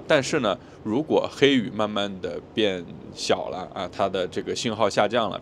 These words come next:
变成红雨了，或者它直接取消了，那这个时候呢，一般来讲啊，在取消之后的两个小时，你就要到公司，你就要到岗位啊。那这个是暴雨的预警。那一般来讲呢，因为雨势是一会儿大一会儿小的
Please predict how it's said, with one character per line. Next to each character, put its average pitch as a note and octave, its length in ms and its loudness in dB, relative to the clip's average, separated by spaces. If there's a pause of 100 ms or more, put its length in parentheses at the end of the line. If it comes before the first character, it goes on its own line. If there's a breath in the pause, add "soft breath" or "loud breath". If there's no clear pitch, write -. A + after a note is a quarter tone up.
(140)
变 G#2+ 100 0
成 G#2 80 0
红 G#2 240 -4
雨 A2+ 60 0
了， F2+ 120 -2
或 G#2 140 2
者 F#2+ 60 -2
它 G2+ 100 -4
直 G2+ 140 -2
接 G#2 80 4
取 - 180 -10
消 F#2+ 220 0
了， - 160 2
那 C3+ 100 2
这 C3+ 100 -6
个 D3 80 0
时 G#2+ 160 -2
候 G#2 80 -8
呢， G2+ 120 -8
一 A#2+ 100 -4
般 B2 180 2
来 F#2+ 140 -2
讲 F#2 140 -4
啊， - 100 -12 (300 loud breath)
在 A#2 180 6
取 - 240 -4
消 A2+ 240 4
之 A#2+ 180 -2
后 A#2+ 240 0
的 F2+ 260 -6
两 F#2+ 140 0
个 G#2+ 120 0
小 G2 180 -2
时， F#2+ 340 -6
你 G2 140 -6
就 G#2 140 -2
要 F#2+ 140 2
到 F#2 200 0
公 F#2 180 -8
司， F#2 380 -10
你 F#2+ 80 -12
就 F#2+ 140 -2
要 F#2 80 -4
到 G#2 180 4
岗 - 260 -10
位 F#2 140 -4
啊。 C2+ 160 -8 (500 loud breath)
那 G#2 120 2
这 B2 180 0
个 F#2+ 160 -2
是 - 400 -4 (300 loud breath)
暴 C#3 200 8
雨 F2 140 -6
的 F#2 100 -6
预 A2 160 0
警。 - 160 -6 (260 loud breath)
那 D#3+ 100 6
一 F#3 160 2
般 A3+ 240 6
来 A2+ 120 0
讲 G#2 220 -2
呢， F2+ 80 -10
因 B2+ 160 -2
为 D3 160 2
雨 G2 220 -6
势 - 240 -2
是 A#2+ 160 -4
一 C3 80 -2
会 C3 120 -2
儿 - 40 -4
大 A2 180 -2
一 A2+ 60 0
会 G#2+ 120 -2
儿 G#2 60 2
小 - 160 -4
的 - 120 -14